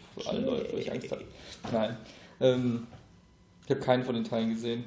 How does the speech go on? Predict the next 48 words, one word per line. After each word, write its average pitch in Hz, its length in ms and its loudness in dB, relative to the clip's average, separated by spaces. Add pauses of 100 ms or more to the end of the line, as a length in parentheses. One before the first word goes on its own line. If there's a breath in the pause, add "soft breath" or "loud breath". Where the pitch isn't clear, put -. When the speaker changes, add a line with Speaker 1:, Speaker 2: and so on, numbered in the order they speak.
Speaker 1:
muss 123 120 -6
ich - 80 -14
zugeben. 123 480 -4
Speaker 2:
Ich 120 140 2
hab 135 120 0
auch 135 200 0
den, 117 160 4
den 117 260 8
nur 120 140 4
gesehen 113 240 6
bis 107 100 0
jetzt. 101 340 -2
Also 107 160 4
Speaker 1:
Okay. - 80 8
Speaker 2:
ich - 80 -2
hab - 60 0
auch 117 120 0
noch - 60 -8
keinen 104 100 0
anderen 110 180 0
gesehen. 104 320 2
Ich - 120 -4
hab - 140 0
nur 113 100 2
das 107 200 4
Konzept 104 400 -2
witzig 98 260 -4
gefunden 95 360 -4
irgendwie. 95 280 -4 (640 loud breath)
Weil 87 100 -6
man 92 120 -2
sich 95 100 -8
dann 95 80 -2
so 95 80 -2
mit 92 160 -2
den 95 100 -2
gesellschaftlichen 98 500 0
Abgründen - 440 -2
so 101 80 -2
ein 98 80 -2
bisschen 101 240 -8
beschäftigen - 440 -8
kann. 117 160 -10 (300)
Speaker 1:
Ja. 135 240 4 (920 loud breath)
Klingt 113 280 -6
nice. 113 420 0 (360)
Klingt - 300 -16
nice. 123 420 -8